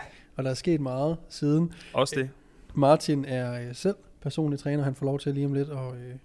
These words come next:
Speaker 1: at introducere sig selv. Øhm, men hvorfor er det, vi har arbejdet sammen så længe? Jamen, det er jo, fordi vi hele tiden har haft et mål om at stille op til,
Speaker 2: Yep.
Speaker 1: øh, D F N A, øh, det danske naturlige bodybuilding-forbund, som Dan Riisgaard holder.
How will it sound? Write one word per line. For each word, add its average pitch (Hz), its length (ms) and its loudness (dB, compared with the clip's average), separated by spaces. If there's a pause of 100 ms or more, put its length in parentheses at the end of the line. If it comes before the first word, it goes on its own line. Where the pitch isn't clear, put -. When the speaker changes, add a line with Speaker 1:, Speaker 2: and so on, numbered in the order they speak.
(160)
Speaker 1:
at 131 60 -2
introducere 127 440 -2
sig 135 120 -8
selv. 147 180 -2 (600)
Øhm, 123 680 0 (560)
men 139 360 6 (200)
hvorfor 165 280 8
er 156 140 8
det, 165 120 4
vi 143 80 4
har 131 140 2
arbejdet 131 320 0
sammen 147 200 2
så 143 80 2
længe? 151 280 0 (140)
Jamen, 139 160 -2
det 147 100 2
er 147 40 4
jo, 143 80 4
fordi 147 160 -2
vi 143 160 0
hele 170 180 4
tiden 151 160 -4
har 135 80 -2
haft 135 140 -8
et 143 60 -8
mål 147 240 4
om 135 140 0
at 127 60 -8 (380)
stille 131 320 0
op 165 160 -2 (400)
til, 139 300 4
Speaker 2:
Yep. 151 100 2
Speaker 1:
øh, 127 420 -4
D - 40 -6
F - 60 -8
N 131 60 -2
A, 180 80 -2 (800)
øh, 135 340 -4 (160)
det 135 280 0
danske 139 300 -4
naturlige 151 420 0
bodybuilding-forbund, 160 880 -4
som 135 200 -6
Dan 135 180 -4
Riisgaard 160 380 -2
holder. 165 180 0